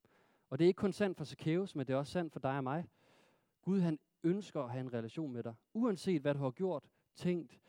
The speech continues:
sagt. Han ønsker at have en relation med dig, fordi han har en dyb, dyb kærlighed til dig. Og, øhm, det interessante er, at det ikke blot blev et vendepunkt for Zacchaeus i hans relation med Gud,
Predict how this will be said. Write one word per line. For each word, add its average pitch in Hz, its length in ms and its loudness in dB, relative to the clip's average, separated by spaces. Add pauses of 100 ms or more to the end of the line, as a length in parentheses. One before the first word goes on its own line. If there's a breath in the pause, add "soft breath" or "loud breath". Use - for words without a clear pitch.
(920 soft breath)
sagt. - 480 -6 (420)
Han - 200 -12
ønsker 165 320 -2
at 127 40 -4
have 139 80 -4
en 135 120 -4
relation 127 400 -2
med 117 100 -4
dig, 117 120 -4
fordi 127 140 -8
han 123 80 -6
har 139 120 -4
en 131 180 -4
dyb, 196 160 -4 (100)
dyb 175 220 -6
kærlighed 147 540 -2 (680 soft breath)
til 120 100 -6
dig. 107 240 -4 (3000 soft breath)
Og, 123 280 -2
øhm, 117 220 -4 (240)
det 156 60 4
interessante 196 520 4
er, 143 260 2 (360)
at 139 220 -6
det 160 60 4
ikke 175 260 2
blot 151 320 2
blev 143 200 0
et 123 140 -4
vendepunkt 143 720 -2 (200)
for 127 120 -4
Zacchaeus 143 640 -2 (600)
i 143 80 -4
hans 127 220 -6
relation 123 340 -2
med 120 80 -6
Gud, 175 220 -2